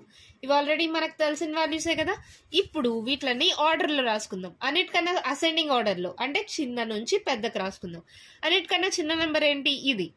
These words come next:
అంటే sin థర్టీ degrees. తర్వాత జీరో పాయింట్ ఫైవ్ తర్వాత వచ్చేది ఏంటి? వన్. అంటే cos sixty degrees. తర్వాత రూట్ త్రీ, వన్ పాయింట్ సెవెన్ త్రీ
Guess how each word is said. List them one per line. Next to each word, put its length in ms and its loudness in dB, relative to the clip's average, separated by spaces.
అంటే 200 0
sin 260 2
థర్టీ 280 -2
degrees. 580 -2
తర్వాత 340 2
జీరో 240 0
పాయింట్ 240 0
ఫైవ్ 220 2
తర్వాత 260 0
వచ్చేది 300 0
ఏంటి? 200 0
వన్. 180 0
అంటే 180 0
cos 380 0
sixty 360 -6
degrees. 580 -2
తర్వాత 360 4
రూట్ 240 2
త్రీ, 100 0
వన్ 140 -2
పాయింట్ 340 2
సెవెన్ 260 0
త్రీ 100 -2